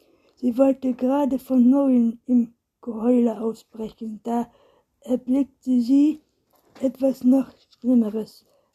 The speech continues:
Aus einer Sch-, schirmen an Bein tropfte Blut. „Blut“, schrie Lotte so laut, dass man es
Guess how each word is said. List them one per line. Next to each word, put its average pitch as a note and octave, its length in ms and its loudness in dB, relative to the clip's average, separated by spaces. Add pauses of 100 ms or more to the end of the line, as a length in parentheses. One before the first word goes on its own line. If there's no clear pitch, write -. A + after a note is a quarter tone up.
(140)
Aus - 160 -20 (100)
einer B3 400 2
Sch-, - 280 -20 (1000)
schirmen C4 880 2 (320)
an B3+ 320 -2 (240)
Bein C4+ 540 2
tropfte - 540 -14
Blut. A#3 480 -2 (1080)
„Blut“, D4+ 420 0
schrie B3 240 -2
Lotte B3 420 0
so B3 200 0
laut, B3 320 2 (180)
dass A#3+ 300 -4
man A#3+ 420 -2 (120)
es B3 280 -6